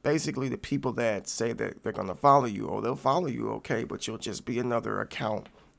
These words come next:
um, that they're following, and they most likely will not come to check your channel out.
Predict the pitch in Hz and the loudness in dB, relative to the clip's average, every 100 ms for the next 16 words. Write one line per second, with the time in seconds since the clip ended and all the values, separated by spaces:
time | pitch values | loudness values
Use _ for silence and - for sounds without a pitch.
0 | - 92 90 92 104 101 107 107 104 98 | -8 -6 -4 -4 -6 0 2 2 0 -2
1 | 85 82 78 - _ _ _ _ 95 95 | -4 -6 -8 -14 _ _ _ _ -4 -4
2 | 87 110 101 92 90 101 92 85 - 87 | 0 0 0 -4 -4 0 -2 -2 -4 -4
3 | 92 - - 82 90 92 - - _ _ | -2 -4 -4 -6 -6 -8 -12 -20 _ _
4 | - 87 - - - 87 87 85 - | -2 -2 -6 -4 -4 -4 -2 -2 -2